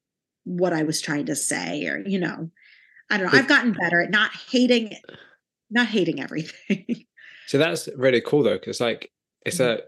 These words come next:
Speaker 2: document, it's an archive of your history as an artist and the development.
Speaker 1: Yes.
Speaker 2: And I like that. That's really cool. And also it's within your reach.
Speaker 1: Yes. And I think, of course, you can always look back at your Instagram and your website and see all the work you've made and,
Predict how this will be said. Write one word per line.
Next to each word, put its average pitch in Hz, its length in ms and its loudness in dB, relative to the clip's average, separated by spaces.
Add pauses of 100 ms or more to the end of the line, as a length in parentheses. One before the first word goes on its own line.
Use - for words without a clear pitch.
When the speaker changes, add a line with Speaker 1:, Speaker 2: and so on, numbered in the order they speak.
(260)
Speaker 2:
document, 113 480 -6
it's 107 100 -10
an 123 120 -4
archive 110 480 -6
of 101 120 -10
your 104 120 -8
history 113 320 -6
as 98 100 -10
an 104 100 -16
artist 104 440 -12
and 104 120 -10
the 104 60 -6
development. 107 540 0
Speaker 1:
Yes. - 160 -20
Speaker 2:
And 113 140 -6
I 107 40 0
like 107 280 -2
that. 123 180 -6
That's 110 220 -8
really 110 160 -2
cool. 107 300 -2
And 104 120 -6
also 131 260 2
it's 107 220 0 (240)
within 117 340 4
your 104 220 2
reach. - 460 -4 (640)
Speaker 1:
Yes. - 760 -2 (380)
And 320 100 6
I 370 80 8
think, 370 200 6
of - 140 0
course, 262 280 0
you 277 60 4
can 277 140 0
always 208 300 0
look 202 160 -4
back 165 260 0
at - 60 -6
your 185 160 -2
Instagram 160 720 0
and 156 140 2
your 156 140 0
website 156 800 -2
and 165 180 -4
see - 160 -4
all 156 140 -2
the 156 80 -2
work - 280 -8
you've - 240 -14
made 135 280 -8
and, 78 240 -16